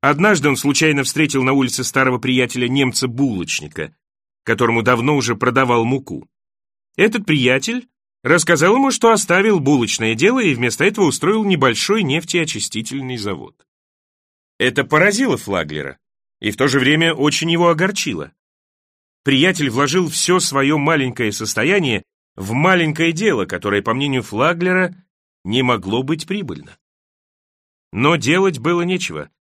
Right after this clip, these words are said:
История несколько дней не выходила у него из головы, и, видно, очень его беспокоила. Наконец он приходит ко мне и говорит: "Этот парень понимает кое-что в пекарном деле, но ничего в очистке нефти.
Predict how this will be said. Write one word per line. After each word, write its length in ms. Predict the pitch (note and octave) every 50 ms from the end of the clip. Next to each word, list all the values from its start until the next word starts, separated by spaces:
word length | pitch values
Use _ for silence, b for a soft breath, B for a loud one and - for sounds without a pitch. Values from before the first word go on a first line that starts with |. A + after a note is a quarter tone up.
| _ _ _ _ -
История 520 | - F3+ F3+ E3+ - G3+ G#3 G#3 G#3 G3+ G3
несколько 480 | F#3 G3 G#3+ G#3 G#3+ G#3+ G#3 - G3+
дней 240 | F#3 D#3 D3+ C#3 A#2+
не 100 | A2+ A2+
выходила 400 | A2 - C3 B2 A#2+ D3 D#3 C#3+
у 60 | C3
него 180 | B2 B2 A#2 A#2
из 100 | A2 G2
головы, 460 | F#2+ A2 G#2+ G2+ F2+ D#2+ C#2 C2+ _ _ _ _ _ _ _ - -
и, 100 | A#2+ B2
видно, 240 | C3+ C#3 A#2+ A#2
очень 340 | A#2 C#3+ E3+ D#3+ - D3+ C#3+
его 220 | B2+ A2+ G#2 B2 B2
беспокоила. 760 | G#2 A2 G#2+ - - G#2 G2 - - C2+ C2 B1 A1 - _ _ _ _ _ _ -
Наконец 460 | A#2+ C#3+ C3+ D3 D3 F#3 F#3+ - -
он 140 | D#3 C#3 A2
приходит 420 | A2 B2 A#2 - A#2 G#2+ G2 F#2
ко 100 | - G#2+
мне 200 | A2+ C#3+ D3+ C3+
и 20 | A2+
говорит: 420 | G#2 G2 F#2 E2 C#2 - _ _ _ _ _ _ _ _ _ _ _ _ _ _ _ _ _ _ _ _ _ _ -
"Этот 360 | D#3 F#3 F3+ F#3 F3+ D#3 D#3+
парень 340 | - G3+ G#3 F#3+ F#3 E3+ D3+
понимает 380 | E3 D#3+ D#3+ D#3+ D#3 D3 C#3
кое-что 360 | - D3+ D3 C#3 C3+ - C#3 C#3
в 100 | C3+ -
пекарном 520 | C#3 C3 C3+ - C3+ B2 A2+ G#2+ A2 A2+
деле, 320 | B2+ D#3+ G#3+ G3 C#3 A#2
но 160 | G2+ A2+ C#3+ D#3
ничего 480 | D3+ D3+ C#3+ C3 - C3 C3+ D#3 F3+
в 80 | D#3+ C3
очистке 460 | A#2+ - - B2+ A#2+ - - - A2
нефти. 400 | F#2+ D2+ C2 - - - - _